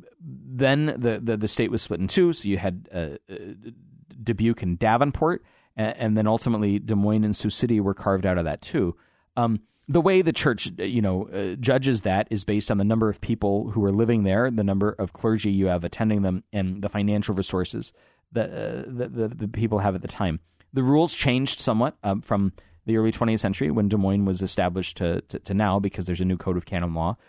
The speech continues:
but the principle is basically the same. A diocese is, is in the strictest sense a particular church, and the bishop of the diocese r-, has real teeth,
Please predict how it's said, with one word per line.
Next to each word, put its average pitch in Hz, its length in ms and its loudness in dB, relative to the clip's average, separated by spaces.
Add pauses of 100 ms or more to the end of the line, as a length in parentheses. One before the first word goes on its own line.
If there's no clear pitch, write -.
(160)
but 180 80 0
the 202 80 2
principle 151 360 0
is 113 100 0
basically 104 380 -2
the 85 100 -6
same. 87 340 0 (580)
A 135 80 0
diocese 156 680 2
is, 120 300 0 (200)
is 165 360 2
in 135 200 0
the 127 60 2
strictest - 440 -2
sense 110 360 -2
a 120 80 -2
particular 113 600 -2
church, - 540 -2 (540)
and 117 180 2
the 117 60 2
bishop 143 420 2
of 127 120 2
the 113 80 0
diocese 113 840 0 (320)
r-, 127 120 -2 (120)
has 110 280 0
real 117 680 2 (320)
teeth, 82 360 -4